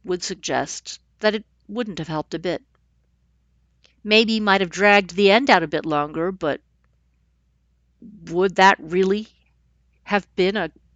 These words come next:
good thing? So here's what I have to say after thinking about it for a long time.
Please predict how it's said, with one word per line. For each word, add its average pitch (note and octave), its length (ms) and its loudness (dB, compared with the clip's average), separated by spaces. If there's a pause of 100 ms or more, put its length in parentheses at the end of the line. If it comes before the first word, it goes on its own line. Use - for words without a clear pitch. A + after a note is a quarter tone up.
(120)
good F#3+ 200 0
thing? G3 380 -6 (1500)
So D#4+ 180 0
here's D#4 240 0
what B3+ 120 2
I G#3+ 120 8
have G#3 180 4
to G#3+ 80 -6
say D3 340 -4 (220)
after F#3 240 -8
thinking G3+ 340 -8
about C3+ 260 -6
it - 80 -10
for - 140 -10
a C#3 60 -4
long D#3 380 -6
time. C3+ 320 -10